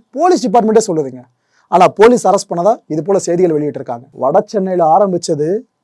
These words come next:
தமிழகத்தோட வட மாநிலங்கள் வரைக்கும் எப்படி விஸ்வரூபம் எடுத்திருக்கு பாருங்க.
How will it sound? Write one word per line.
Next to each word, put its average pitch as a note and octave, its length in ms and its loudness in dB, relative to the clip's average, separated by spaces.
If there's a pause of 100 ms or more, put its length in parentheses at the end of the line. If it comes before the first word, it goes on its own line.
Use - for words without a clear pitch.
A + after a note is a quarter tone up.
தமிழகத்தோட F3+ 540 4
வட D#3 260 4
மாநிலங்கள் F3 380 0
வரைக்கும் D3+ 400 -6 (400)
எப்படி D#3 360 0
விஸ்வரூபம் F3 520 2
எடுத்திருக்கு E3+ 280 -4
பாருங்க. B2 300 -12